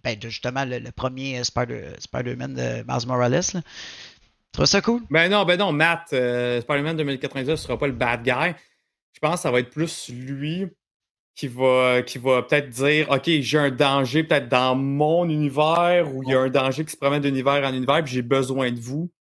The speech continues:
Speaker 2: D'après moi, c'est ça. C'est comme lui qui va caler la, qui va
Speaker 3: Puis ils vont
Speaker 2: caler
Speaker 3: aller
Speaker 2: le
Speaker 3: rechercher, ils vont aller rechercher chaque personne dans leur
Speaker 2: Ouais.
Speaker 3: propre univers pour venir
Speaker 2: C'est ça.
Speaker 3: régler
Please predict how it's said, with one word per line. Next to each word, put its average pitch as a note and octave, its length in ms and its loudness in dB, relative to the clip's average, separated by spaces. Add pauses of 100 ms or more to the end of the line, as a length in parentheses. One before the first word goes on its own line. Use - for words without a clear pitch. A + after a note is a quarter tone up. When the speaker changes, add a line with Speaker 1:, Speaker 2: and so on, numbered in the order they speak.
(260)
Speaker 2:
D'après C#3 260 2
moi, G3+ 140 2
c'est B2 240 -2
ça. C3+ 320 -2 (240)
C'est - 100 -16
comme C#3+ 160 2
lui D3+ 180 0
qui - 140 -18
va C3 120 0
caler C3 300 2
la, A#2 400 2
qui A#2+ 140 -20
va B2 140 0
Speaker 3:
Puis - 180 2
ils D#3+ 60 4
vont D3+ 160 6
Speaker 2:
caler D3+ 160 4
Speaker 3:
aller F3 100 4
Speaker 2:
le A2+ 60 0
Speaker 3:
rechercher, D#3+ 560 0 (180)
ils C3+ 100 -6
vont C3+ 140 2
aller C#3 140 4
rechercher C#3 440 -2
chaque - 380 0
personne D3 640 -2
dans B2+ 160 4
leur B2+ 100 2
Speaker 2:
Ouais. B2+ 60 0
Speaker 3:
propre C3 320 -2
univers C3 440 0
pour A#2+ 140 -8
venir B2 180 -2
Speaker 2:
C'est B2+ 120 2
ça. B2+ 40 0
Speaker 3:
régler C#3 140 0